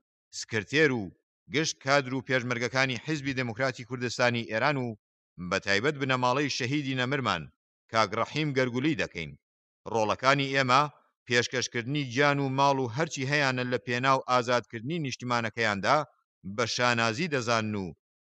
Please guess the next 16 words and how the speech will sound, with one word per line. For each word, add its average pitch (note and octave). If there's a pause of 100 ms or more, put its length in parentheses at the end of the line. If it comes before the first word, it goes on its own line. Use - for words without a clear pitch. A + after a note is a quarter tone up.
قەت A#2+
بە C#3+
شەهیدبوونی C3
ڕۆڵەکانمان B2+ (400)
هەنگاویان B2+ (100)
شل C3 (100)
نابێت، F#2 (300)
تەنانەت A#2+ (460)
بە B2+ (100)
گوڕوتینتر A#2+
لە C#3
پێشوو A2+ (260)
خەبات G#2+
دەکەن." E2+ (600)
ئەوە G#2
تا C3